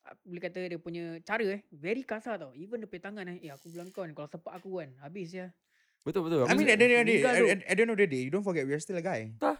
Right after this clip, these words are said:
Speaker 2: itu yang orang
Speaker 3: Kan?
Speaker 2: lupa.
Speaker 3: Kan? Tapi
Speaker 2: Ah.
Speaker 3: macam for me is macam,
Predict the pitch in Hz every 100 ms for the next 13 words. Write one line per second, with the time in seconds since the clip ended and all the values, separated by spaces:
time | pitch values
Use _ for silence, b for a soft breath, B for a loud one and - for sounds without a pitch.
0 | - - 143 - - 226 160 131 120 151
1 | 160 139 113 110 104 165 151 151 180 240
2 | 262 226 208 - 156 143 190 147 139 143
3 | 127